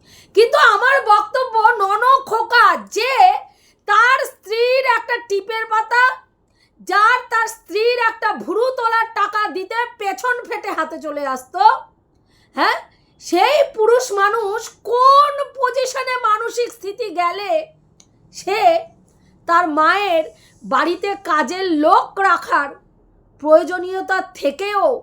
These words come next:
এইখানে টাকা ইনভেস্ট করাটা বেশি প্রয়োজন মনে করছে। কারণ যেন তেন প্রকারেণ ঝিঙ্কু মামুনিকে আমার ধরে রাখতে হবে,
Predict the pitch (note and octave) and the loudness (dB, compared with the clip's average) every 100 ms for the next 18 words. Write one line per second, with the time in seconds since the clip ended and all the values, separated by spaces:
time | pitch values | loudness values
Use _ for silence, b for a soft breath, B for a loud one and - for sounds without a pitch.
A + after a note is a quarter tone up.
0 | b b b C4 E4 G#4+ A4 G#4 G#4+ G4+ | b b b 0 4 4 2 -4 -2 -2
1 | F4 G4 F#4 E4+ F4 D4+ F#4+ F#4+ - F#4+ | -2 0 0 0 -4 -2 -4 -4 -2 0
2 | F#4 F#4 C4+ D4 F#4+ G4 F#4+ F4+ F4+ F4+ | 0 -2 -2 -4 -4 -6 -2 0 0 -2
3 | E4+ E4 F4 F4 F4 G#4 G4 D4+ E4 A4 | -6 -6 -6 -6 -6 -6 -4 -2 0 -2
4 | D4+ C#4 D4+ F#4 G#4+ G4+ F#4 F#4 F4+ E4+ | -4 -4 -2 0 0 -2 -4 -4 -4 -6
5 | E4+ E4 D#4+ F#4+ A#4+ B4 B B B _ | 0 0 2 4 4 4 B B B _
6 | - G#4+ B4 C5 D5 C#5+ B4 A#4+ A#4+ A#4 | 2 6 6 4 2 2 0 0 -2 0
7 | B4 A#4 A#4 D#4+ F4 G#4 G#4+ G#4+ - G#4+ | 0 2 0 -2 -2 0 -2 -2 -4 -2
8 | F#4 F#4+ | -2 -2